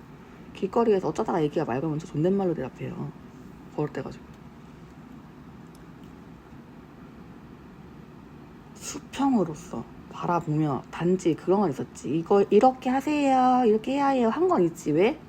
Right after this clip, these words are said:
토-, 통솔은 해야 될 거 아니야. <coughs> 우리는 같은 위치에 있지만,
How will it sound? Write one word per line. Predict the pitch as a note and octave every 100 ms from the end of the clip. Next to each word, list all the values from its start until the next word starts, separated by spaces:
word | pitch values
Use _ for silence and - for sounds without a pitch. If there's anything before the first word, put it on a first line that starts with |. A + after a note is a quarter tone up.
| -
토-, | - - - - - -
통솔은 | D#4 E4 F4 A#3+
해야 | A3+
될 | B3 C4
거 | G#3+
아니야. | F3+ E3+ - - - - - - - - - - - - - - - E4 - - - -
<coughs> | - C4 - - - A3+ C3+ - - - - - - - F#3
우리는 | F3+ F#3+
같은 | - - F#3 E3
위치에 | D3 - F3
있지만, | C#3 - - C3+ A#2 C3+ C#3+